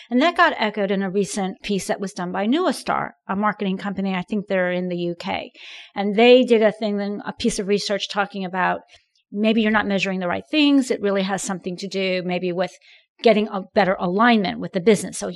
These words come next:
there is a kind of a trend, if you're looking at data, something around alignment around the business. And then if you look at the study that was done by Gartner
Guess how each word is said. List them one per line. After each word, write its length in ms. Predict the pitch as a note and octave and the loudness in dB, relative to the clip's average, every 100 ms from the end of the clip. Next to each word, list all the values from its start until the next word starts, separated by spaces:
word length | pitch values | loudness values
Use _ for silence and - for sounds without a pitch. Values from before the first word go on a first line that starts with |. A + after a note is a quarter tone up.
| A3 | -6
there 160 | G#3+ A3+ | 2 4
is 100 | A3 | 6
a 260 | A#3 G3+ G3+ | 6 6 2
kind 220 | G#3 G#3 | 0 0
of 100 | G3 | 2
a 140 | G3 F#3+ | 2 2
trend, 520 | - C4+ B3 F#3 F3 | 4 6 6 4 0
if 140 | F#3+ | -2
you're 100 | G#3+ | 0
looking 240 | G#3 G#3+ G#3 | 0 2 2
at 200 | G#3+ G#3 | 2 4
data, 480 | B3 B3 G3+ F3 E3+ - - - | 8 8 8 4 0 -12 -20 -4
something 280 | A#3+ A3 A3 | 0 2 2
around 260 | G3+ F#3+ | 2 0
alignment 360 | G3+ F#3 F#3+ F#3 | -2 -4 -4 -4
around 220 | F3+ F3+ | -4 -4
the 80 | F#3 | 4
business. 440 | C4+ A3+ F#3 - | 4 4 -4 -4
And 120 | A3+ | 0
then 120 | B3+ C#4+ | 2 2
if 140 | C#4+ | 2
you 100 | B3+ | 4
look 220 | B3 A#3+ | 4 2
at 320 | G#3+ G3 G3 - - _ - | -2 0 -2 -6 -20 _ -4
the 100 | G#3 | -4
study 380 | - A3 G3+ F#3 | 0 0 0 0
that 240 | G3 - | -2 -4
was 200 | G#3+ - | -6 -6
done 240 | G#3+ F#3 | -4 -2
by 160 | F3 G3+ | -2 -6
Gartner 640 | G#3 G#3+ D4+ G#3 D#3+ F#3+ | 0 2 4 2 0 -6